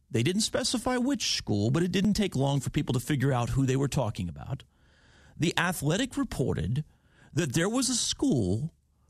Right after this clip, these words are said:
whose collective for a top quarterback had come up with an offer of one point eight million dollars. And while we all kind of understood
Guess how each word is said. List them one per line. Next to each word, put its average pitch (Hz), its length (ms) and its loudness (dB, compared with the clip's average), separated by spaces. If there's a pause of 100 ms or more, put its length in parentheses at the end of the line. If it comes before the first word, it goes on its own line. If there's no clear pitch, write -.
(120)
whose - 340 2
collective 185 960 0 (300)
for - 300 0
a 147 120 2
top - 480 -2
quarterback 127 800 0 (240)
had 151 240 2
come 202 260 2
up 196 180 -2
with 175 200 2
an 160 120 2
offer 139 580 2 (680)
of 131 220 2
one 160 400 2
point 180 460 0
eight 156 300 0
million 143 760 4
dollars. 120 920 -2 (1800)
And 180 140 2
while 233 220 2
we 226 140 4
all 254 200 0
kind 214 400 0
of 165 160 -2
understood 175 580 2